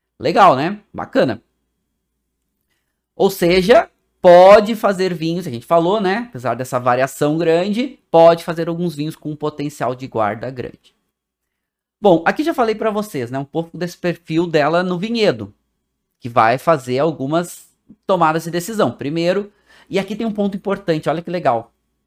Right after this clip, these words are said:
E eu vou chamar a atenção pra vocês. Já falei um pouco que ela tende a ser um pouco mais vigorosa,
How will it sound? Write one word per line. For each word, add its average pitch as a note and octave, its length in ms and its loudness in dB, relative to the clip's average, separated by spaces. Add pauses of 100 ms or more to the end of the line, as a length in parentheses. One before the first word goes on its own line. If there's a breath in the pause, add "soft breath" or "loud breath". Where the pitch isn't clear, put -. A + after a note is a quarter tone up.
(140)
E - 60 -14
eu B2+ 80 -4
vou D3 80 -6
chamar D3 160 -4
a D#3+ 40 -2
atenção D3+ 320 -6
pra D3+ 120 -6
vocês. D3 240 -12
Já F#3 100 -2
falei C4 220 -4
um A3+ 40 -4
pouco F#3 220 -6
que G3 60 -2
ela G3 140 2
tende F#3+ 240 -6
a F3+ 40 -4
ser F3 120 -8
um E3+ 40 -6
pouco E3 200 -8
mais C#3+ 200 -6
vigorosa, E3+ 800 0